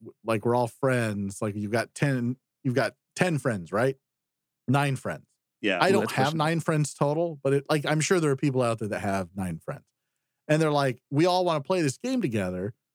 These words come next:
Speaker 1: Like, let's make a giant room
Speaker 2: Yeah.
Speaker 1: and we can just keep going back and forth, uh, Empire versus, uh, Rebe-, uh, Rebels." But they, you can't. Like, it's all, it's all matchmaking.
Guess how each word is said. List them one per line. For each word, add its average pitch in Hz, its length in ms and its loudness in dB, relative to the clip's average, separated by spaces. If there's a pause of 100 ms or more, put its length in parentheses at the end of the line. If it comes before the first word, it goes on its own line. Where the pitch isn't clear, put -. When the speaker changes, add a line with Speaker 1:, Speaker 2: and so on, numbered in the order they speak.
(220)
Speaker 1:
Like, 127 200 0
let's 143 240 0
make 156 180 0
a 135 60 0
giant 123 400 0
room 120 560 0
Speaker 2:
Yeah. 80 140 -4 (400)
Speaker 1:
and 110 100 0
we 113 80 -2
can 120 80 -4
just 117 240 -4
keep 113 140 0
going 117 180 0
back 117 240 0
and 117 100 -4
forth, 117 320 0
uh, 113 200 0
Empire 110 540 0
versus, 101 840 -6
uh, 98 260 0
Rebe-, 101 380 -2
uh, 98 320 0
Rebels." 151 340 2
But 131 140 -4
they, 123 140 0 (180)
you 117 100 -4
can't. 202 460 -2
Like, 104 160 0
it's 104 120 -2
all, 135 400 2 (560)
it's 107 120 2
all 135 180 4
matchmaking. 104 800 -2